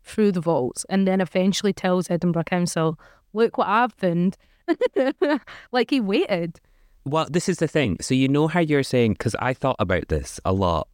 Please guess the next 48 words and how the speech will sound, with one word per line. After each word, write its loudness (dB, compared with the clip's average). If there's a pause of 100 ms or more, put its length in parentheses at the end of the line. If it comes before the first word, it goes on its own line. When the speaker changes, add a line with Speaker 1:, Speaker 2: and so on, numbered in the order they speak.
(200)
Speaker 2:
and 2
I 2
was 2
thinking 2
Speaker 1:
Mm-hmm. 2
Speaker 2:
about -2
it -4
from 0
the 2
point -2
of, -4
like, -2
if -4
he 0
had -2
legal 2
adv-, -4 (180)
advice -2
and -2
stuff. -4 (220)
Like, -2
see 0
if 0
we 2
don't 0
actually -2
know, 2 (140)
like, -2
we 4
knew 4
the 2
vaults -2
existed, 0
but -4
everyone -2
forgot -4
they -2
existed. -6 (420)
But 0
then 2 (300)
we 0
don't 0
actually -4
know 2
exactly -2
when 2
they 2
got -2